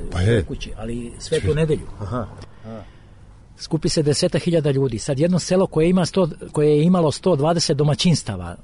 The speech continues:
Speaker 2: oko šestotina stanovnika, kad se tu slegne deseta hiljada ljudi, to je jako teško pretpostaviti. Da nije policije koja reguliše saobraćaj kroz selo,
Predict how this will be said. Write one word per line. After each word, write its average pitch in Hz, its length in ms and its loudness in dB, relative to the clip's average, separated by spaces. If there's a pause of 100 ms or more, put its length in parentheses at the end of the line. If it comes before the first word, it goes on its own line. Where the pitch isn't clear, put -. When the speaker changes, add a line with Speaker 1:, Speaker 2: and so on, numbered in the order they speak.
Speaker 2:
oko 135 220 -4
šestotina 151 640 2
stanovnika, 139 680 2
kad - 240 -8
se - 160 -8
tu 185 200 -4
slegne 151 520 -2 (100)
deseta 143 520 -2
hiljada 131 500 0
ljudi, 113 480 -4 (460)
to 120 100 -6
je 120 60 -2
jako 147 240 -2
teško 156 300 -2
pretpostaviti. 135 540 -4
Da 117 100 -2
nije 156 180 2
policije 151 580 0
koja 120 180 -6
reguliše 127 440 0
saobraćaj 127 540 -2
kroz 123 180 -8
selo, 151 260 0